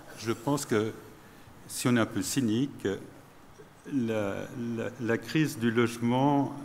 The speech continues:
euh, correspond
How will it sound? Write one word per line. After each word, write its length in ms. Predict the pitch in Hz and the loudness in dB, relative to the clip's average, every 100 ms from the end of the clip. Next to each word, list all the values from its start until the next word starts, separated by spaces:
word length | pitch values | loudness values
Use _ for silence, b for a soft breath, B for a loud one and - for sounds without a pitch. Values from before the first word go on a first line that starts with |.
| - | -4
euh, 540 | 110 98 95 92 92 98 - B B B B - - - - - | 0 0 0 -2 -4 -8 -12 B B B B -20 -20 -20 -20 -2
correspond 760 | 120 123 - - 131 147 156 | 2 4 2 -2 4 4 4